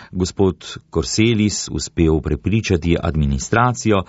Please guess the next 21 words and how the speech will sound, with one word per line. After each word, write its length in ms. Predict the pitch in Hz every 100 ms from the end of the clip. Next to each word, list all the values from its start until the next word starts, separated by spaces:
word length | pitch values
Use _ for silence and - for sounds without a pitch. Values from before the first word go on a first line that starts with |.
| - - -
da 100 | 139
so 160 | 147
se 140 | 139 135
pogodili 560 | 117 92 87 165 131
z 100 | 82
graško 460 | 73 92 101 95 85
univerzo, 680 | 71 67 78 120 139 123 160
da 160 | 107 69
sprejme 480 | - 85 87 80
študente 760 | 71 - 71 80 98 110 - 110 - -
z 140 | - 110
oznako 560 | 113 107 101 - 95 - -
Displaced 840 | 85 101 139 - 113 110 107 - _
Person, 540 | 104 90 78 80 71 71 - - _ _ -
D 320 | 76 104 98 -
P, 220 | 123 87 - _ _ -
pod 220 | 73 - _
enakimi 600 | 76 78 95 104 123 113
pogoji 480 | 104 87 87 90 87
kot 280 | - 175 117
domačine. 800 | 82 101 82 - 69 58 -